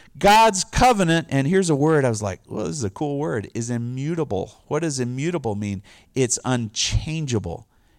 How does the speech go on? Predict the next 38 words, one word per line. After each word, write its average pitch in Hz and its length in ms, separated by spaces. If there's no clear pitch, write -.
It - 340
can't 170 540
be 143 180
broken. 135 500
God 160 340
has 151 200
reached 151 300
out 139 120
and - 80
said, 120 180
"I'm 135 140
gonna 160 140
make 127 360
a 107 200
covenant 135 560
with 95 260
you, 98 320
and 110 200
we're 139 140
never 127 240
gonna 117 180
break 107 240
that 101 200
covenant." 92 540
Has 131 220
God 160 320
ever, 175 420
ever 170 240
destroyed 165 800
the 139 100
world 160 680
with 120 200
a 113 60
flood 160 580
since 143 300
the 131 80
flood? 156 460
No. 403 380